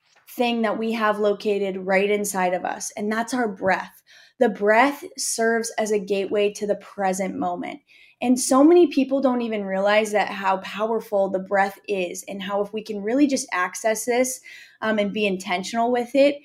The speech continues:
how powerful it really is in serving as that gateway back to the present moment. So when I say breathing,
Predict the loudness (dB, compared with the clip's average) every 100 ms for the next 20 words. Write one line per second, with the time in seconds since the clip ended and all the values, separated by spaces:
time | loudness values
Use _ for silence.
0 | -20 -20 -2 0 0 4 4 4 2 2
1 | 2 0 -2 -4 -2 -2 -2 -2 -10 -10
2 | -8 -6 0 0 2 0 -2 -2 -2 -2
3 | -2 -2 -2 -2 -2 -4 -6 -8 -4 -2
4 | -2 -4 -4 -4 -8 -8 0 2 2 -4
5 | _ _ _ 0 0 2 4 4 2 -4
6 | -6 -2 -2 -2 -4 -4